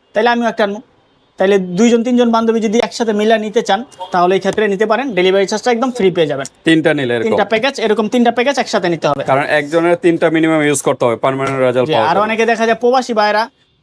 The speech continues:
Speaker 1: এ, অর্ডার করে, অর্ডার করলে দেখা যায় একসাথেই নেওয়া যায়। তারা কিন্তু একসাথে একবারে নি-, কয়, "বারবার নেবো, এক, যেহেতু লাগবে এক-, একবারে নিই।"
Speaker 2: হুম।
Speaker 1: যদি একসাথে তিনটা প্যাকেজ অর্ডার করে, তাহলে এই ক্ষেত্রে ডেলিভারি চার্জটা ফ্রি পাবেন, একদম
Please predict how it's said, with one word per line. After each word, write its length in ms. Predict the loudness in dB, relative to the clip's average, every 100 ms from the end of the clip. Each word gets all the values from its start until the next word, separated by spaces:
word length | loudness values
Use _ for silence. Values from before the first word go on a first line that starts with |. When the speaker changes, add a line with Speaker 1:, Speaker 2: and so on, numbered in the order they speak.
| _ 0
Speaker 1:
এ, 120 | 2
অর্ডার 320 | 4 4 2
করে, 260 | 0 -2 -2
অর্ডার 260 | -2 0 0
করলে 240 | 0 0
দেখা 240 | 0 0 0
যায় 160 | 0
একসাথেই 400 | 0 -2 -2 0
নেওয়া 200 | 0 0
যায়। 200 | 0 -2 -2
তারা 200 | -2 0
কিন্তু 280 | 0 0 2
একসাথে 380 | 2 0 -2 0
একবারে 220 | 0 -2
নি-, 160 | -4 -2
কয়, 140 | 0
"বারবার 300 | 2 0 0
নেবো, 280 | -2 -2 -2
এক, 400 | -4 -6 -8 -2
যেহেতু 240 | 0 2
লাগবে 280 | 2 0 -2
এক-, 140 | -4 _ _
একবারে 320 | -4 0 0
নিই।" 180 | 0 -2
Speaker 2:
হুম। 300 | -4 -6 0
Speaker 1:
যদি 140 | 2
একসাথে 300 | 2 -2 -6
তিনটা 240 | -4 -2 -2
প্যাকেজ 260 | -2 -2
অর্ডার 220 | -2 -2 -2
করে, 160 | -2 -4 -6
তাহলে 200 | -2 0
এই 40 | 0
ক্ষেত্রে 280 | -2 0 0
ডেলিভারি 300 | 2 2 0
চার্জটা 240 | -2 -2
ফ্রি 200 | -2 -2
পাবেন, 240 | 0 0 -2 _ -4
একদম 300 | -2 0